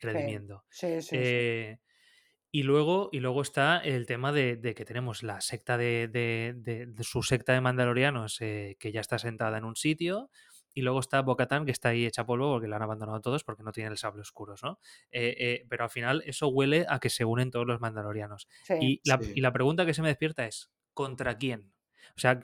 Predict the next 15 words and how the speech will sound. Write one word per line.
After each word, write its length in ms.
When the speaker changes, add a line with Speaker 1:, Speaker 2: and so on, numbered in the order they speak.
Speaker 2:
o 80
sea, 380
tiene 160
que 80
tener 140
un 80
villano 300
esta 160
serie. 240
Speaker 1:
Gideon. 280
Speaker 2:
Teníamos, 400
teníamos, 460
teníamos 380
a 80
Gideon, 540